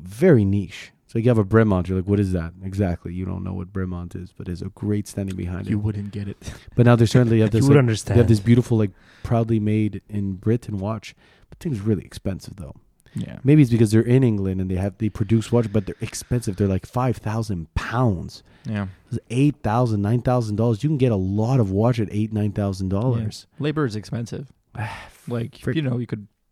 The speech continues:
Speaker 2: pay someone cheaper for <laughs>
Speaker 1: You know, Fears is even more of a geek brand from
Speaker 2: Yeah.
Speaker 1: England, from Bristol, right? So,
Speaker 2: Yeah.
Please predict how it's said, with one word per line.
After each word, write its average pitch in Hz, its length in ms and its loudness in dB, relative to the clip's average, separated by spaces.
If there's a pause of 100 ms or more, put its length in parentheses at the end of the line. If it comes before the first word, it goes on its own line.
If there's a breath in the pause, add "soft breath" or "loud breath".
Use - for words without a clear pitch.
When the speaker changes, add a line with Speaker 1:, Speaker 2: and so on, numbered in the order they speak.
(220)
Speaker 2:
pay 113 120 -6
someone 117 280 -8
cheaper - 320 -12
for - 180 -16 (120)
<laughs> - 140 -18
Speaker 1:
You 107 60 0
know, 104 140 2
Fears 127 500 6
is 98 140 2
even 110 220 4
more 139 240 0
of 117 80 -4
a 98 60 0
geek 87 300 -10
brand 90 320 0
from 90 180 -2
Speaker 2:
Yeah. 90 80 -2
Speaker 1:
England, 85 280 -6
from 92 140 -4
Bristol, 90 440 -4
right? 98 260 -8
So, 101 280 2 (120)
Speaker 2:
Yeah. - 180 -16